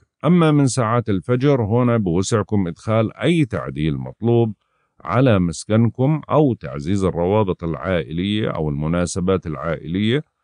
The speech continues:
أهم شيء إنه ما تسمح لعواطفك بالتأثير على سلوكك وأدائك. ما تنفعل،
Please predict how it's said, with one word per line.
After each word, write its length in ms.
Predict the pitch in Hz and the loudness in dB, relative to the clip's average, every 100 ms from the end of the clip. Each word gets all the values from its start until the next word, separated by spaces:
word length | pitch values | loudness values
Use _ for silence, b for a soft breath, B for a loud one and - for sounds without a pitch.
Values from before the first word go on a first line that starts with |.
| _ _ | _ _
أهم 300 | 78 101 127 | -2 2 2
شيء 180 | 107 104 | 0 0
إنه 120 | 87 | -2
ما 180 | 76 90 | 0 -2
تسمح 420 | 98 120 113 92 | -4 -6 -4 -6
لعواطفك 640 | 82 67 78 80 98 - 104 - | -6 -6 -4 -2 -4 -6 -10 -8
بالتأثير 760 | 80 - 82 71 - 143 101 | -10 -6 -8 -6 -2 0 0
على 280 | 52 67 67 | -2 -10 -10
سلوكك 640 | - 95 107 - 92 - | -4 0 0 0 -6 -6
وأدائك. 640 | 69 78 85 104 95 104 123 _ _ _ _ | -8 -4 0 2 4 2 -2 _ _ _ _
ما 300 | 82 117 143 | 2 4 4
تنفعل، 720 | 143 156 143 - 92 64 55 | 2 2 0 0 -4 -4 -12